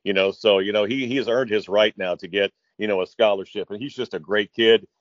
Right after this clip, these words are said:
And I don't know if anybody had an opportunity. You can see it at the Wright State basketball website, you know, uh, how it was awarded by Coach Nagy, uh, and, and, uh, surprising him at practice, uh,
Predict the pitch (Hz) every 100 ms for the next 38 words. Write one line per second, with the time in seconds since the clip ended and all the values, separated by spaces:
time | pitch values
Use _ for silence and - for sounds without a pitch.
0 | _ - 110 110 113 110 104 110 107 104
1 | 107 104 107 110 101 123 120 101 98 90
2 | 95 - 120 104 - _ _ - - 104
3 | 104 101 98 87 101 104 95 92 92 98
4 | 98 98 92 85 _ _ - 98 92 92
5 | 92 95 - - - 113 113 95 92 92
6 | 98 113 95 85 90 - 98 - 104 104
7 | 80 76 _ _ _ 98 95 92 - 101
8 | 101 98 98 95 92 87 - 101 - 123
9 | 131 113 104 98 90 - 110 113 - 82
10 | - 95 87